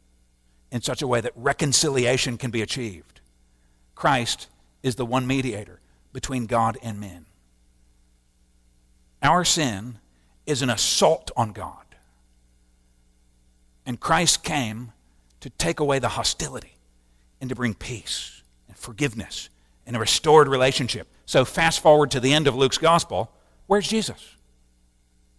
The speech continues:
He's nailed to a cross. He's bearing the penalty for both the licentious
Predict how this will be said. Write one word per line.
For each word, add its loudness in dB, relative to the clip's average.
He's -16
nailed -8
to -14
a -18
cross. -16
He's -14
bearing 0
the -10
penalty -6
for -4
both 2
the -4
licentious -2